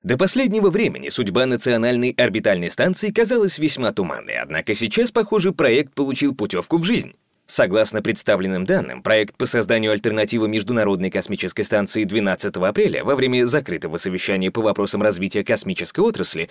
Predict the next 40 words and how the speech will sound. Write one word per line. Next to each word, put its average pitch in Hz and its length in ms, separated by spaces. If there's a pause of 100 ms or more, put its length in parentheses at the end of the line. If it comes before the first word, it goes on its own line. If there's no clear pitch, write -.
(120)
одобрил 190 480
Владимир 101 420
Путин. - 380 (320)
Как - 280
отметил 160 420
по 139 60
этому 110 340
поводу 104 320
пресс-секретарь 98 720
президента 82 580
Дмитрий 69 320
Песков, - 400 (220)
действительно 110 640
говорилось 107 460
на 107 80
совещании 92 480
о 73 60
том, 85 180
что - 140
М 76 120
К - 80
С 127 320
и 185 80
наш 185 220
отечественный 170 580
сегмент 156 460
не 170 160
вечны, 73 420
конструкция 92 600
устает 71 360
со 73 120
временем 180 360
и 160 220
рано 131 300
или 185 120
поздно 165 380
потребуется 95 580
принимать 78 460
окончательное 85 800
решение. 64 480